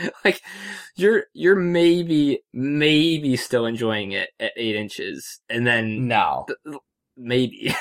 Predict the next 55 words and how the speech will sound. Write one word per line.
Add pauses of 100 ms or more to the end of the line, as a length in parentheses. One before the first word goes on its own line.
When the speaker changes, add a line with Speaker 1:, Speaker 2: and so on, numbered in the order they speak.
Speaker 1:
<laughs> (720)
But
you're
excited
to
get
a
hot
dog
that's
a (120)
foot (100)
long.
Like,
that's (380)
exciting
no
matter
how
many
times
you've
been
disappointed
by
it. (160)
Speaker 2:
Absolutely.
And
it's,
and
it's
the
excitement
that
gets
that
to
be
number
eleven. (280)
And
as
a
side
note
for
you,
Kyle,
probably
not
so
much
for
our
listeners,